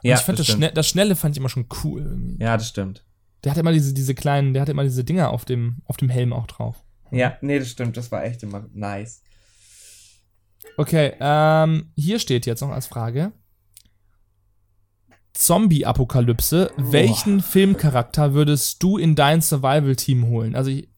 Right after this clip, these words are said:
Speaker 1: ich, anscheinend einen. Also, du darfst einen Filmcharakter mitnehmen. Oh
Speaker 2: Boah.
Speaker 1: Gott.
Speaker 2: Oh mein Gott.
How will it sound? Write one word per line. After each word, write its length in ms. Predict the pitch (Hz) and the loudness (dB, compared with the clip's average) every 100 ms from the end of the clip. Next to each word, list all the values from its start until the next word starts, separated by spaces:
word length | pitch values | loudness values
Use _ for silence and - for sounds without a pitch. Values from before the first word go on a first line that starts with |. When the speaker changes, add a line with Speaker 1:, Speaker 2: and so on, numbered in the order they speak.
| - | -14
Speaker 1:
ich, 160 | - 160 | -12 -6
anscheinend 420 | 135 151 175 165 - | -2 2 2 0 2
einen. 300 | 143 123 - | 0 0 -4
Also, 140 | 131 | -2
du 20 | |
darfst 240 | 151 - - | -2 -2 -2
einen 260 | 175 185 | 0 2
Filmcharakter 540 | - 165 156 127 117 117 | 2 0 0 -4 -6 -8
mitnehmen. 320 | 117 117 113 | -8 -10 -8
Oh 40 | 120 | -2
Speaker 2:
Boah. 520 | 92 76 64 - - - | 0 0 -2 -4 -6 -8
Speaker 1:
Gott. 180 | - - - - | -10 -14 -20 -6
Speaker 2:
Oh 160 | 117 | -4
mein 300 | 107 101 101 - | -2 -4 -8 -6
Gott. 420 | 110 104 - | -4 -4 -8